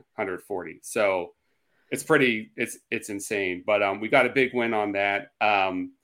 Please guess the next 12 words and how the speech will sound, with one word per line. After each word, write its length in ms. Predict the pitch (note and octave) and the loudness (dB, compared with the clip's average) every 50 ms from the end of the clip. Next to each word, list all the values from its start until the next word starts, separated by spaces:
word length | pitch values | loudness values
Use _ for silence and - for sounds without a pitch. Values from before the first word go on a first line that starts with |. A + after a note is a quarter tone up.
| _ _ _ - | _ _ _ -2
another 540 | A#2+ B2+ D3 D3+ D3 C#3+ C#3 C3+ C3+ - _ | 4 6 6 6 6 6 2 2 0 -6 _
huge 340 | - - E3 E3+ E3+ D3+ B2 | -8 -2 0 0 0 2 2
one 280 | A#2 A#2+ A#2 A#2+ A2+ | 2 2 2 0 0
was, 480 | G#2+ G#2+ A2 G#2+ G#2+ G#2 G#2+ G2+ - - - | 0 2 2 4 4 2 0 -2 -6 -6 -2
uh, 280 | A2+ A2 G#2 G2+ G2 G2+ G2 | 2 2 4 4 4 2 0
with 180 | G#2+ G#2 - | -2 -4 -4
the 120 | - G#2 G2 | -6 -8 -10
part-timers 920 | - - - C3+ B2 A#2+ - - A2+ G#2 G2 G2+ G2 F#2+ F#2 F#2 F2+ - - _ | -10 -4 0 0 0 0 -2 -2 -2 -2 0 -2 -2 -4 -6 -8 -10 -12 -10 _
at 200 | - G#2 G2 F#2 | -4 -4 -4 -4
U 100 | F#2+ F#2+ F#2 - | -6 -10 -10 -8
P 100 | G2+ G2 | -6 -6
S. 340 | F#2 F2 F2 - - - | -6 -6 -10 -12 -16 -18